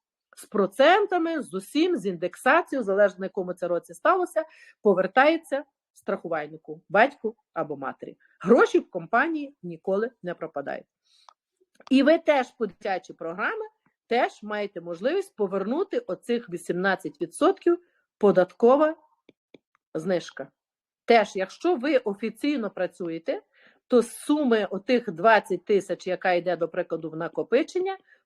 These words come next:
помножити на вісімнадцять відсотків, три шістсот ви маєте можливість теж повернути.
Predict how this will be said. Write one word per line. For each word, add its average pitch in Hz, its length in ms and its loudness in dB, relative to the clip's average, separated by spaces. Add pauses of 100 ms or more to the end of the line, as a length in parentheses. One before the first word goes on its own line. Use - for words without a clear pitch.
помножити 254 520 2
на 240 140 0
вісімнадцять 226 720 -6
відсотків, 202 600 -4 (300)
три 247 240 6
шістсот 277 580 -4
ви 185 140 -4
маєте 233 360 0
можливість 196 560 -2
теж 226 240 0
повернути. 214 640 -4